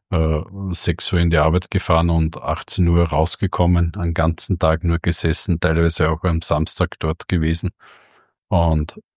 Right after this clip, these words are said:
sehr wenig Bewegung und Ausgleich gemacht. Also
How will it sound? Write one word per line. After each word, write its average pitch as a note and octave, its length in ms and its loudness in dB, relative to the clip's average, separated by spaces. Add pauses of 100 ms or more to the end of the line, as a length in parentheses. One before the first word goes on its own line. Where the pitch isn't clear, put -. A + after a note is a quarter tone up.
sehr F2 440 2
wenig E2+ 280 4 (120)
Bewegung E2 540 2
und D#2 160 -4
Ausgleich E2 500 -4
gemacht. E2 580 -4 (220)
Also D#2 300 -8